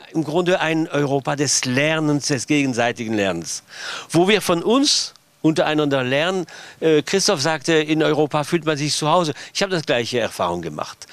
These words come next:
In allen Ländern Europas, wo ich war, äh, fühlt man sich zu Hause, aber gleichzeitig ist es ein anderes Zuhause. Man hat viel zu entdecken, was man nicht kennt,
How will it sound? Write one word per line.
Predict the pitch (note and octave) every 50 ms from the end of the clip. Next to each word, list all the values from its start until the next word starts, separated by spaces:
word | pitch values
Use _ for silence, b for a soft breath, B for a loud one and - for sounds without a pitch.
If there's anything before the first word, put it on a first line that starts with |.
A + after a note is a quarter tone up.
| B B B B B
In | - D3+ D#3+ F3+
allen | - G#3 A3+ A#3 A3+ G#3+ G3
Ländern | F3+ F3+ F#3 F#3 F3 E3 D#3
Europas, | D3 C#3+ D3 C#3+ D3 C3+ - D3 D3 D3 C#3 A#2+ - B2
wo | B2+ C3
ich | A#2 A2+ G#2+ A#2 A#2+
war, | C3 C#3+ D3 D#3+ F3+ G3 A3 G#3 - B B B B B B B B -
äh, | - D#3 D3 D3 D#3 E3 F3+
fühlt | - - - G#3+ B3 A#3 - -
man | F3+ E3 C3
sich | E3+ F3+ - -
zu | - E3+ D#3+ D#3
Hause, | E3 E3+ F#3 F#3+ F#3+ G#3+ E3+
aber | E3+ E3+ E3+
gleichzeitig | C#3 F3+ G3 G#3+ G3 - G3+ F#3+ - - G#3+ G3 E3 E3+
ist | F3
es | E3+ D#3 E3
ein | E3 E3+ F#3
anderes | G3 G3+ F3 D3+ D#3 C3 -
Zuhause. | - C3 A#2 G#2 G2 G2+ F2+ E2+ E2 B B B B B B B B B B
Man | - F3 F3 F3
hat | F3 - -
viel | - - A#3+ C4 B3+
zu | G3+ - - F3
entdecken, | E3 E3 E3+ D#3 D#3 D#3+ D#3
was | C#3+ C3+ -
man | C3+ C3 B2 A#2+
nicht | B2+ B2+ - - -
kennt, | - F3+ F3 G3 A3+ A#3 A3+ -